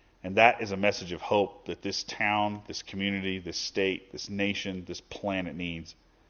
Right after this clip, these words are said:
So help us to see all the areas that you want us to speak this hope and truth into. And give us the boldness to speak it. People are lurk-, looking for answers in a hundred different directions.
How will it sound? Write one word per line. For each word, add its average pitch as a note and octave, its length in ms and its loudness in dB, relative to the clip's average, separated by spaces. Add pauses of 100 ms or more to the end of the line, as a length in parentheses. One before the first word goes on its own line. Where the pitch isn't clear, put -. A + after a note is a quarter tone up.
(600)
So - 140 -2
help C#3 240 12
us D3 100 8
to B2 100 -4
see B2 220 4
all A#2 300 12
the B2+ 120 2
areas A2 440 8
that F#2+ 80 -4
you G2+ 120 0
want G#2 200 4
us F#2 80 -2
to F#2+ 80 -8
speak - 280 -4
this - 160 -4
hope G2+ 260 2
and F2 80 -6
truth G2+ 280 -6
into. F2+ 320 -4 (1120)
And G2+ 200 0
give A#2 180 6
us A#2 140 8
the G#2+ 100 2
boldness F#2+ 600 6
to - 100 -10
speak - 380 -6
it. - 180 -4 (2000)
People B2 260 4
are A2+ 100 8
lurk-, A#2 440 8
looking C#3+ 480 4
for A2 260 2
answers A2 600 2
in F2+ 100 -2
a F2 60 0
hundred A#2 320 0
different G#2+ 260 -2
directions. F#2 540 0